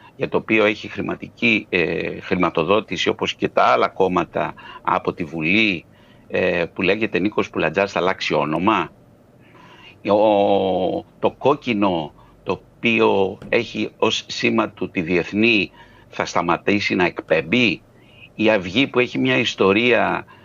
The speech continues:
ε, ε, περίπου εβδομήντα ετών και τουλάχιστον, ε, πολύ παραπάνω, ε, τι θα κάνει;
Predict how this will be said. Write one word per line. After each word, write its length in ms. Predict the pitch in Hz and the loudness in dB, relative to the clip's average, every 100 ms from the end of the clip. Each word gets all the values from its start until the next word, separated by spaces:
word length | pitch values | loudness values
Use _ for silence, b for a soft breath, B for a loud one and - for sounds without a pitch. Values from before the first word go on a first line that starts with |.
| b | b
ε, 800 | - 95 92 90 87 85 85 82 73 - 107 | -2 2 4 4 4 2 2 -2 -6 -6 -2
ε, 180 | 98 95 | -2 -2
περίπου 440 | - 90 98 98 98 | 0 0 0 -2 -2
εβδομήντα 480 | 82 90 98 107 98 | 0 0 0 2 0
ετών 520 | 92 - 110 101 85 | -2 2 2 2 -4
και 420 | - 113 104 78 - b b _ | 0 2 2 0 -6 b b _
τουλάχιστον, 720 | - 95 101 101 - - 98 - 98 - | -6 0 0 -2 -10 -4 -4 -4 -10 -2
ε, 160 | 85 80 - | -2 -2 -4
πολύ 160 | 104 | -6
παραπάνω, 640 | 92 87 87 110 101 85 - B B B | -2 -2 0 0 -2 -4 -8 B B B
ε, 720 | - 98 92 87 85 85 85 85 - - - - | -2 2 4 4 2 0 0 -2 -6 -16 -18 -4
τι 100 | 147 | -2
θα 140 | 135 113 | 0 -2
κάνει; 420 | 92 71 67 | -2 -2 -6